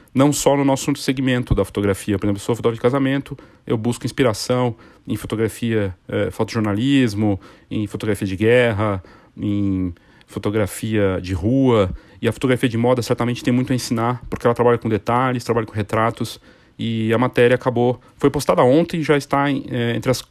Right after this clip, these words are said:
cinco mais lidas da semana, e ela foi a quarta mais lida, quiçá daqui a pouco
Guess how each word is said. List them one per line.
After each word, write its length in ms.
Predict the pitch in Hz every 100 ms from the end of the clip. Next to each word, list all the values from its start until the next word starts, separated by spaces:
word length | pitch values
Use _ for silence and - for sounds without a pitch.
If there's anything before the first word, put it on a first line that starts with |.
| -
cinco 320 | - - 139
mais 160 | 139 117
lidas 220 | 120 117
da 80 | 117
semana, 480 | - 127 110 117 113 - -
e 80 | 147
ela 120 | 120
foi 200 | - 127
a 60 | 117
quarta 380 | 110 110 107 113
mais 180 | 117 110
lida, 320 | 107 110 120 - - _ -
quiçá 480 | - 127 - 131 151
daqui 220 | 127 -
a 60 | 113
pouco 420 | 135 131 139